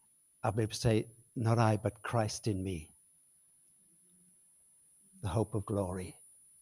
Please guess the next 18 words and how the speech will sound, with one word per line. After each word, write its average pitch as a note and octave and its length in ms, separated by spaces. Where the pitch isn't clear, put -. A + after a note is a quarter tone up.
And G#2 80
we're G#2 80
doing D3 300
it C3 140
because A2+ 280
the A2 100
mystery A2+ 680
is G#2+ 140
Jesus A2 600
in A2 160
us. - 460
It's, - 240
it's - 180
walking B2 520
with A2 160
Jesus A#2 680
in A#2+ 240
you G#2 460